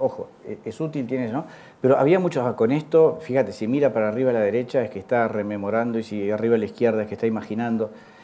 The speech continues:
y como que con esto casi que leemos la mente de la gente. No, no leemos nada, o sea, no, no, no. Pero además, yo no sé si quiero leer.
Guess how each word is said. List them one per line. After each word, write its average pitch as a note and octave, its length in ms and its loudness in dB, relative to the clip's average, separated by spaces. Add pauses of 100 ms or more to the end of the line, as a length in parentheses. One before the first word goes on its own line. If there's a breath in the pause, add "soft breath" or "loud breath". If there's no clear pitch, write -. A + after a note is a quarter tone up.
(120 loud breath)
y A#2+ 80 -6
como A2 200 -2
que G#2 80 -4
con A#2 160 2
esto C3 180 2
casi C3 240 -2
que A#2 140 2
leemos A2+ 320 2
la G#2 80 -2
mente A2+ 320 0
de G#2 100 2
la F#2 100 -4
gente. A#2+ 440 -2 (760 loud breath)
No, A2 340 -16
no E3 60 -12
leemos D3+ 240 -10
nada, G#2+ 380 -8
o - 20 -20
sea, G#2+ 180 -4
no, A2 140 -6
no, A2 140 -6
no. A2+ 160 -8
Pero C3 140 4
además, F3+ 280 -2 (380 loud breath)
yo G3+ 80 -4
no F#3+ 80 -4
sé A#3 140 -4
si D3 120 -6
quiero A#2+ 240 0
leer. A2+ 320 0